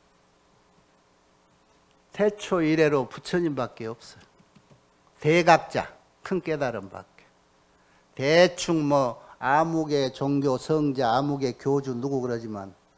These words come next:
오직 부처님밖에 없어. 이 세상의 이치를 확실히 대각해버리면, 대각 한 분을 이름하여 번역해서 부처 그러고, 그분이 사람 모습으로 보이니까 부처님 그런 거예요. 응?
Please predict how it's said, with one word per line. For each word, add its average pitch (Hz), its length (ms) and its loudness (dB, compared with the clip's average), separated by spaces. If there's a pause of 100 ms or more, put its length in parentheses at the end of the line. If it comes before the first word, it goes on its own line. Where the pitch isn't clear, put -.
(640)
오직 160 360 -4
부처님밖에 175 840 -4
없어. 127 140 -12
이 151 120 -2
세상의 151 500 -2
이치를 131 400 -6
확실히 190 540 -4
대각해버리면, 123 880 -2 (640)
대각 196 960 6
한 208 200 0
분을 208 460 2 (480)
이름하여 165 800 4
번역해서 165 680 2
부처 165 680 6
그러고, 101 360 -6 (540)
그분이 175 380 0
사람 190 400 6
모습으로 151 420 -2
보이니까 139 480 -2
부처님 139 920 0
그런 110 260 -8
거예요. - 160 -16 (580)
응? 131 140 -16